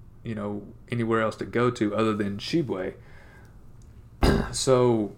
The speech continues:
the depth there, and that's kind of the difference Auburn won that game, is they have a whole lot more depth. But Kentucky just,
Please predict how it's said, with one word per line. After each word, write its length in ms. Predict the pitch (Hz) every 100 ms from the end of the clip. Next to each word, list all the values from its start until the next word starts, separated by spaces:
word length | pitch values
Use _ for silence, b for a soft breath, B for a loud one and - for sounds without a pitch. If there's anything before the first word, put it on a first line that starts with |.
| -
the 100 | 120
depth 380 | 117 139 131 123
there, 360 | 131 135 131
and 300 | 127 - 117
that's 140 | 120 -
kind 160 | 135
of 60 | 113
the 40 |
difference 380 | 110 117 113 104
Auburn 300 | - 110 110
won 160 | 104 104
that 160 | 104 95
game, 420 | 117 120 107 101
is 120 | 104
they 100 | 107
have 160 | 107 -
a 60 |
whole 180 | - 107
lot 180 | 98 -
more 200 | 117 131
depth. 340 | 107 101 -
But 280 | - 104 95 - B B B B B B B - -
Kentucky 400 | 127 147 139 139
just, 320 | 131 123 -